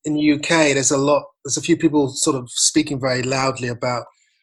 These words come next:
the fact that there's the lack of ethnic diversity is due to the fact that there's racism whenever they go out into, into the countryside or what have you. And that is complete, as far as I'm concerned, complete rubbish.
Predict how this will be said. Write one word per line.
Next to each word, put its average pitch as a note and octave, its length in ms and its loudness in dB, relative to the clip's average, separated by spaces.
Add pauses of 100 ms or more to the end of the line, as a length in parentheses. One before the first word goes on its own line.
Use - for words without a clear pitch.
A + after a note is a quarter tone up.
(260)
the A#2 80 -16
fact A#2+ 280 -2
that C3 80 -8
there's - 340 -2
the C3 80 -4
lack C#3+ 300 0
of C#3 180 -2 (240)
ethnic D3 340 -2
diversity C#3+ 640 0
is B2 180 -8 (120)
due D#3 180 6
to D3+ 160 -4
the A#2+ 80 -8
fact B2 480 -4 (600)
that C3+ 180 -4
there's C3+ 240 -2
racism C3 800 0
whenever B2+ 320 -6
they B2 140 -4
go B2 240 -4
out B2+ 180 -2 (480)
into, A#2+ 440 -6 (160)
into B2+ 300 -8
the A2+ 300 -12 (180)
countryside A#2+ 640 -2
or A#2 60 -8
what A2+ 100 -10
have A#2 140 -8
you. A#2 140 -10 (640)
And C#3+ 220 -2 (360)
that D#3 240 0
is C#3 220 2
complete, C#3 560 -2 (140)
as - 120 -6
far D#3 180 4
as C#3+ 100 0
I'm B2+ 120 -2
concerned, A#2 600 -6
complete B2+ 480 -8
rubbish. A#2 540 -6